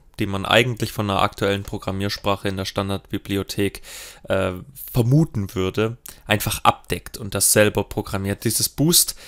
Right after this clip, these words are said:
ist so mächtig, dass es eigentlich mittlerweile mehr oder weniger zum Industriestandard geworden ist. Also in der Industrie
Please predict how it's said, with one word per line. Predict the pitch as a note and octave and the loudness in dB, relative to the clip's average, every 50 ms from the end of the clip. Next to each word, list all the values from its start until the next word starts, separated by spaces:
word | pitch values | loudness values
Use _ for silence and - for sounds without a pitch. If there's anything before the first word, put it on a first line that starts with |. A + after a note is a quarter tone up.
| - - - - | -20 -20 -16 -4
ist | - - - - - - - - - | 2 4 4 6 4 2 0 -2 -2
so | - - - C#3 D3 | 2 6 8 8 8
mächtig, | C#3+ C3 C3+ D#3+ D#3 - - - C3+ D3+ - | 8 8 6 6 6 4 4 4 4 4 6
dass | - B2 A2+ - - | 6 4 6 6 4
es | A2 - - | 4 2 2
eigentlich | - - A2+ A#2 A#2+ A2+ - A#2 G#2+ - | 4 6 4 4 4 0 -4 -4 -2 -2
mittlerweile | A2+ G#2 - A2 G#2+ G2+ A2 G#2+ G#2+ G#2+ G#2 | -4 0 2 2 6 8 8 8 8 6 2
mehr | G#2+ G#2+ A2 A2 G#2+ | 2 4 6 6 6
oder | G#2 G#2+ G#2 | 6 4 2
weniger | G2+ G#2+ G#2+ G#2 - - - | 2 2 0 0 -2 0 -2
zum | - A#2 G#2+ | -2 -2 -2
Industriestandard | D#2 G#2 G#2 G2+ - - - - C3 C3+ - - - A2+ A#2+ C#3 C#3 C3+ C3+ - | -2 -2 0 0 0 0 0 -2 -2 0 0 2 4 4 2 2 2 -4 -2 0
geworden | - B2 A#2 A#2+ B2 B2 B2+ | 0 2 4 4 4 2 0
ist. | A#2+ C3+ C#3+ - | -4 -6 -6 -4
Also | - F#2+ G#2+ G2+ | -6 -4 -4 -4
in | F#2+ F#2+ | -4 -4
der | F#2+ G2 | -4 -4
Industrie | F#2+ G2 F#2+ F#2+ G2 F#2+ - - - - A2 G#2+ G#2 G2 | -4 -4 -4 -6 -6 -6 -8 -8 -4 -4 -2 -2 -2 -2